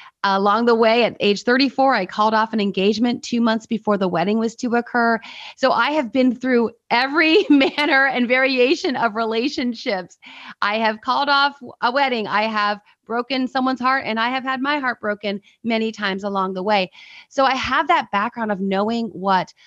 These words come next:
a relationship that doesn't fit and that is too hard, too much work feels like. And I have fallen prey and been guilty of trying to make it work because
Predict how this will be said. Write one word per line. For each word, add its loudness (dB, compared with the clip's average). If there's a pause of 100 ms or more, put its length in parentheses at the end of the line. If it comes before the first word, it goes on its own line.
(180)
a 0
relationship -4
that -10
doesn't -4
fit -4
and 0
that 0
is -4
too 0
hard, 0 (360)
too 2
much 2
work 0 (240)
feels 2
like. 0 (260)
And -2
I 2
have 0
fallen -2
prey 0
and 0
been -2
guilty -2
of 2 (360)
trying -2
to -6
make 0
it -4
work 0
because 0